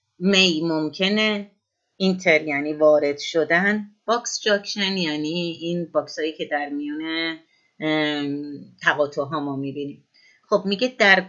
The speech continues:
کدام موقعیت ممکنه که،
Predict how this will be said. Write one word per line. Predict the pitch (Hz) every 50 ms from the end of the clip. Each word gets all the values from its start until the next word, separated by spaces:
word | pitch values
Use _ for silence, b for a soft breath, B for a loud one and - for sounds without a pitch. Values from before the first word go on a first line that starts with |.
| -
کدام | 247 233 208 202 180 160 156 151
موقعیت | 156 156 156 156 147 - 170 165 156 151 147 160 160 156 151 -
ممکنه | 160 160 156 156 156 147 143 - - 170 156 156 156 151
که، | 147 - - 180 170 165 160 156 147 -